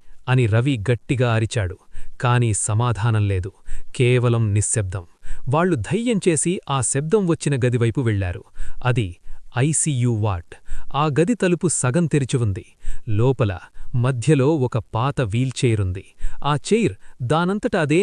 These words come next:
నెమ్మదిగా ఊగుతోంది. గాలి లేదు, కానీ ఆ చైర్ మాత్రం ఆగకుండా ఊగుతూనే ఉంది. రవికి కొంచెం అహంకారం ఎక్కువ.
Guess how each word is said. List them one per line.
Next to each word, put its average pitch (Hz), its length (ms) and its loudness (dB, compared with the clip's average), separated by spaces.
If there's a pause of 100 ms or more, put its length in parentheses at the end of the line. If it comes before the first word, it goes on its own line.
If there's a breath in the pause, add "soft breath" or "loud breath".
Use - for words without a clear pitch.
నెమ్మదిగా 165 680 0
ఊగుతోంది. 127 580 0 (440 soft breath)
గాలి 117 360 0
లేదు, 95 280 -2 (400 soft breath)
కానీ 135 340 2
ఆ 120 100 0 (120)
చైర్ 180 300 2
మాత్రం 131 380 -2
ఆగకుండా 120 580 0 (140)
ఊగుతూనే 120 500 0
ఉంది. 92 280 -4 (420 loud breath)
రవికి 170 460 0
కొంచెం 143 340 0
అహంకారం 135 560 0
ఎక్కువ. 104 360 -4